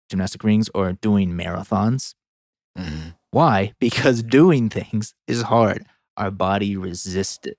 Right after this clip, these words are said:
Speaker 2: It's very hard.
Speaker 1: The voice in the head doesn't wanna do it.
Speaker 2: Oh, it's the resistance, bro.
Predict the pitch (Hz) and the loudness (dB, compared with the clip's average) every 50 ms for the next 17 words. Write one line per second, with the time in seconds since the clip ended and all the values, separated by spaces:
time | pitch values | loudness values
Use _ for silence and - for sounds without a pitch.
0 | _ _ _ _ _ - - - - 80 80 78 76 76 76 71 71 71 71 76 | _ _ _ _ _ -14 -12 -10 -10 -8 -8 -8 -8 -8 -10 -12 -12 -14 -10 -8
1 | 104 98 85 107 110 113 110 - 117 110 107 104 101 101 107 98 95 92 95 90 | -6 -4 0 0 2 2 0 0 -2 -2 0 0 -2 -2 -4 -6 -6 -6 -6 -4
2 | 90 95 - - 85 90 - - - - - 58 - - _ _ - _ _ - | -4 -4 -6 -8 -10 -10 -10 -10 -12 -12 -12 -12 -12 -14 _ _ -20 _ _ -10
3 | 73 76 71 - - - 82 76 58 62 - - 65 67 71 - - - 65 55 | -8 -6 -6 -8 -8 -8 -10 -10 -8 -8 -8 -8 -6 -6 -8 -8 -8 -10 -12 -12
4 | - - - _ - 64 60 - 50 50 52 57 | -12 -14 -14 _ -12 -12 -12 -12 -14 -16 -20 -20